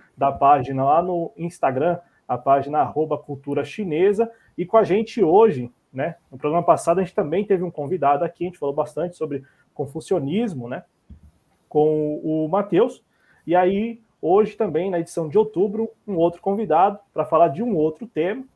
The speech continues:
né? E eu acho isso muito bacana, é, como os programas são temáticos, a gente vai aprendendo. Então, é, você que vai chegando ao vivo aqui, participe pelo chat,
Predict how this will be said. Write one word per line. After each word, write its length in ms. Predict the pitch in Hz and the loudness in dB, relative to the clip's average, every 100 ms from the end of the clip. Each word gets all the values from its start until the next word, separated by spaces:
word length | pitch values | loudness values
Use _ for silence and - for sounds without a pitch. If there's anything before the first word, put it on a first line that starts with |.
| _ | _
né? 200 | 127 127 - _ _ | -10 -10 -12 _ _
E 80 | 131 | -6
eu 160 | 131 | -2
acho 200 | 143 143 | -2 -4
isso 140 | - 151 | -14 -14
muito 180 | 160 | -8
bacana, 540 | 160 143 - 156 180 156 _ _ _ _ | -2 -2 -2 -4 -4 -8 _ _ _ _
é, 140 | 127 | -4
como 240 | 123 147 151 | -4 -6 -10
os 60 | |
programas 320 | - 139 147 | -6 -4 -4
são 120 | 135 147 | -6 -6
temáticos, 680 | 139 120 139 170 170 139 | -2 2 2 2 -2 -4
a 20 | 139 | -4
gente 140 | 139 | 0
vai 100 | 143 | -2
aprendendo. 540 | 143 147 123 113 151 | -2 -6 -4 -4 -6
Então, 240 | 170 - 165 _ _ _ | -4 -6 -6 _ _ _
é, 260 | - 127 127 | -2 0 0
você 260 | 123 120 147 | -2 -6 -4
que 80 | |
vai 100 | 147 | -2
chegando 320 | 147 143 147 147 | -4 -4 0 0
ao 80 | |
vivo 240 | 131 139 139 | 0 -2 -2
aqui, 240 | 135 - | -4 -8
participe 440 | 139 143 - 180 180 | -4 -4 -2 -8 -2
pelo 180 | 160 | -2
chat, 600 | 135 - 135 170 - 185 | -2 -2 0 0 -4 -8